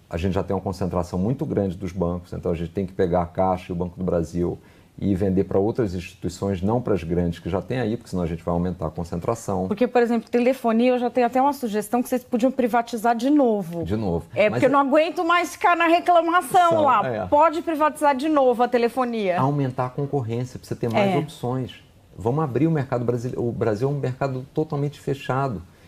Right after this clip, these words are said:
Speaker 1: É, inúmeras barreiras protecionistas, quer dizer, isso só protege quem tá aqui. Isso é contra o interesse do cidadão, contra o interesse do consumidor. É, então, esse é um ponto.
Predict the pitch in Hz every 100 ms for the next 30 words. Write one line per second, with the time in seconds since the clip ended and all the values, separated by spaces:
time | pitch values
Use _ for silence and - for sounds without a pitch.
0 | - _ - 110 113 95 104 113 120 160
1 | 147 127 117 123 113 120 - 117 - 104
2 | 107 117 - 95 104 110 117 143 - 143
3 | - 160 160 160 135 - 120 156 127 110
4 | - 131 139 160 151 - 147 139 - -
5 | 131 139 - 147 165 175 165 151 147 143
6 | - 147 123 139 139 143 151 160 156 143
7 | 139 143 135 - 139 117 135 131 - -
8 | - - - - 98 95 98 - 139 151
9 | - - _ _ _ - 113 127 135 127
10 | 117 120 -